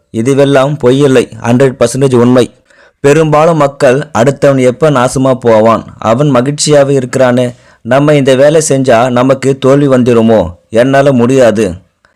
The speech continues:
இது நடக்கவே நடக்காது" இந்த மாதிரி ஆயிரம் எதிர்மறை எண்ணங்களை தினமும் மனதில் சுமந்து கொண்டு இருக்கிறோம். இதுவெல்லாம் எவ்வளவு மோசமான எண்ணங்கள் தெரியுமா? முதலில் எதிர்மறை எண்ணங்களை முற்றிலும் தவிர்க்க வேண்டும். "என்னால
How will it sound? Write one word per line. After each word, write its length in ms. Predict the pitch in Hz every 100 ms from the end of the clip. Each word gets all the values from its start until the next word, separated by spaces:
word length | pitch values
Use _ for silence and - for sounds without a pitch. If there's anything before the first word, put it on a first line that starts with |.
| -
இது 200 | 113 131
நடக்கவே 480 | 139 120 139 139 139
நடக்காது" 520 | 139 120 120 123 113 110 87
இந்த 260 | 123 143 151
மாதிரி 420 | 139 151 147 139 147 - 110
ஆயிரம் 460 | 117 143 151 147 131
எதிர்மறை 480 | 127 151 151 151 135
எண்ணங்களை 440 | 127 131 127 117 135
தினமும் 480 | 120 127 139 151 135
மனதில் 380 | 127 139 147 135
சுமந்து 300 | 127 131 127
கொண்டு 280 | 123 123 127
இருக்கிறோம். 460 | 127 123 127 127 - _ _ _ _
இதுவெல்லாம் 600 | 117 120 143 139 139 135 143
எவ்வளவு 400 | 120 127 143 143
மோசமான 520 | 123 123 131 127 131 131
எண்ணங்கள் 440 | 120 117 120 117 _ -
தெரியுமா? 460 | 120 123 117 110 104 104 -
முதலில் 640 | 104 131 156 170 147 151 135
எதிர்மறை 540 | 131 139 170 165 160 143
எண்ணங்களை 460 | 127 131 135 120 139
முற்றிலும் 520 | 123 127 139 135 143
தவிர்க்க 320 | 117 123 131 127
வேண்டும். 300 | 117 110 - - _ -
"என்னால 540 | 113 135 143 147 135